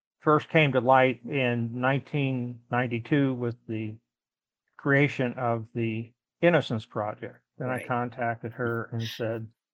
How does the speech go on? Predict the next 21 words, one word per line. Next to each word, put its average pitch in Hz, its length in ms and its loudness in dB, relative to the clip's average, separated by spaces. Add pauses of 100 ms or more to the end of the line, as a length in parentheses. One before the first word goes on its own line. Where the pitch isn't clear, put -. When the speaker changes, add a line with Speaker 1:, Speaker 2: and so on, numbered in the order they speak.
Speaker 2:
Mm-mm. 131 400 -2
Speaker 1:
That's 123 160 -6
not 139 200 2
exactly 127 480 4
true. 165 460 8
My 135 200 6
Speaker 2:
<laughs> 143 80 6
Speaker 1:
book 131 240 4
was 123 220 -4
published 127 480 0
a 117 80 -2
year 135 260 2
before 160 400 2
the 123 180 2
Innocence 117 380 -4
Project 117 540 -2
was 117 140 -8
founded, 117 580 -6
but 120 160 -6
more 139 200 0
important 120 560 2